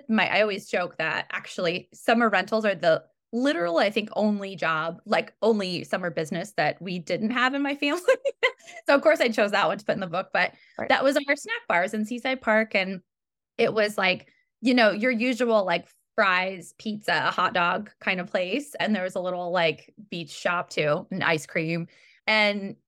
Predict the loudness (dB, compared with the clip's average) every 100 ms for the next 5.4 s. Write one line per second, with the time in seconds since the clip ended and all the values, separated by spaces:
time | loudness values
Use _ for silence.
0 | _ -4 0 2 4 2 2 0 2 2
1 | 2 -2 -4 -2 0 0 -2 -4 -6 -10
2 | -8 -2 0 0 0 0 0 -2 -4 -4
3 | -4 -6 -10 -18 _ -16 -6 -4 -4 -6
4 | -6 -6 -6 -4 -6 -6 -8 -8 -8 -4
5 | 2 2 2 -4